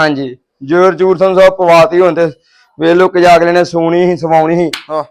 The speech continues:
Speaker 1: ਹੁਣ ਤੱਕ ਲਾ ਇੱਥੇ ਚੋ ਕੇ,
Speaker 2: ਹਾਂ।
Speaker 1: ਤਸੱਲੀ ਕਰਕੇ ਖੜੀ, ਅਗਲਾ ਅੱਧੇ ਰੁਪਈਏ ਪਾ ਦੇ, ਲਾ ਕੇ, ਧਾਰਾ ਮਰਾ ਕੇ, ਫੇਰ ਆਪਾਂ
Speaker 2: ਤੇ
Speaker 1: ਰੁਪਈਏ ਦੇਵਾਂਗੇ।
Speaker 2: ਬੇਫਿਕਰੀ ਹੁਣ ਆਪਦੀ ਚੋਵੇ
Speaker 1: ਹਾਂਜੀ,
Speaker 2: ਜਾ ਕੇ।
Speaker 1: ਬਸ।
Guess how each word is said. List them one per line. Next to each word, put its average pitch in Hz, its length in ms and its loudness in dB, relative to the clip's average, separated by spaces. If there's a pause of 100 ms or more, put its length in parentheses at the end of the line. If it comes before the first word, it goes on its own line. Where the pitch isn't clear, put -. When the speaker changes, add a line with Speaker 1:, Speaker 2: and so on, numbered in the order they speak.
(160)
Speaker 1:
ਹੁਣ 170 140 -2
ਤੱਕ 160 140 2
ਲਾ 165 120 4
ਇੱਥੇ 165 240 0
ਚੋ 160 420 -2
ਕੇ, 170 220 0
Speaker 2:
ਹਾਂ। 147 340 -8
Speaker 1:
ਤਸੱਲੀ 170 420 2
ਕਰਕੇ 165 480 0
ਖੜੀ, 165 280 0
ਅਗਲਾ 170 180 2
ਅੱਧੇ 170 260 2
ਰੁਪਈਏ 185 300 0
ਪਾ 180 200 0
ਦੇ, 180 120 0
ਲਾ 156 360 4
ਕੇ, 185 120 -2
ਧਾਰਾ 165 340 0
ਮਰਾ 147 300 0
ਕੇ, 151 120 -6
ਫੇਰ 139 240 -6
ਆਪਾਂ 135 180 -8
Speaker 2:
ਤੇ 135 60 -12
Speaker 1:
ਰੁਪਈਏ 135 160 -16
ਦੇਵਾਂਗੇ। 175 200 -6
Speaker 2:
ਬੇਫਿਕਰੀ 185 400 -8
ਹੁਣ 170 140 -6
ਆਪਦੀ 160 220 -6
ਚੋਵੇ 170 260 -6
Speaker 1:
ਹਾਂਜੀ, 170 280 0
Speaker 2:
ਜਾ - 20 -4
ਕੇ। - 0 -
Speaker 1:
ਬਸ। 151 280 0